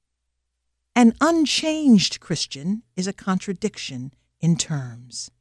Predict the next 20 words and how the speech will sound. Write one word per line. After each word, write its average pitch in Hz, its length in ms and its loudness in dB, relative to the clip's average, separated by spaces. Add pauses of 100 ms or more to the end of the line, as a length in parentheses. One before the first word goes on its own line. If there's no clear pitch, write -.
(920)
When 226 280 6 (220)
Christ - 520 -2
invites 190 480 0
you 170 60 -12
to 156 80 -12
come, 120 480 -10 (580)
he 196 160 0
offers 185 300 0
to 156 100 -12
plant 185 460 -2
a 180 40 2
new 185 300 6
life 175 500 -4
in 127 120 -10
you. 120 220 -18 (920)
When 202 200 4
we 196 140 4
accept 339 360 -2
that 202 100 0
invitation, 156 640 -6